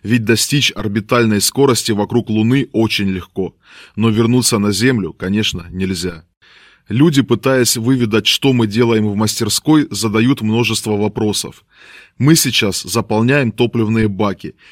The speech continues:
и Рид хочет знать, для чего мы используем столько газа. Аппаратура электролиза снова работает на полную мощность, а в бассейн поступает очень мало воды.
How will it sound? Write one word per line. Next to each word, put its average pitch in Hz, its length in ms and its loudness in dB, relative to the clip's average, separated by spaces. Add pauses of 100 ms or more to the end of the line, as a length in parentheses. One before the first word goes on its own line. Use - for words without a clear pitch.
(120)
и 120 140 0
Рид 160 180 0
хочет 131 380 0
знать, 110 400 -2 (120)
для 107 140 -2
чего 120 340 2
мы 120 180 2
используем 107 640 0
столько 113 440 -2
газа. 98 460 -4 (680)
Аппаратура 120 760 0
электролиза 123 800 2
снова 135 400 0
работает 113 580 0
на 104 140 0
полную 123 500 2
мощность, 110 640 -2 (260)
а 110 140 -4
в 104 80 -4
бассейн 151 480 2
поступает 120 760 -2
очень 113 360 0
мало 98 340 0
воды. 92 420 -6